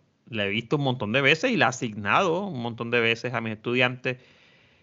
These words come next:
Ah, so, no sabía que era el mismo director, así que me retracto. Sí he visto de él. Ahora, ahora quiero ver Shane.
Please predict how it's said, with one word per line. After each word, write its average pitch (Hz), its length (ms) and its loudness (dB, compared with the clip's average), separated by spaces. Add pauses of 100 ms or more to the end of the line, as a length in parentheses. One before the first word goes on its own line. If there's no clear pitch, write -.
(280)
Ah, 110 180 0
so, 113 320 -2
no 117 140 2
sabía 151 640 4
que 123 140 -2
era 123 100 0
el 135 60 -4
mismo 147 240 -4
director, 127 340 -2
así 110 160 -4
que 123 80 -8
me 127 140 -6
retracto. 120 400 -4
Sí 123 160 -2
he 127 60 2
visto 135 260 -4
de 131 100 4
él. 127 160 0
Ahora, 127 380 2
ahora 120 180 2
quiero 131 180 2
ver 135 140 2
Shane. 165 440 -4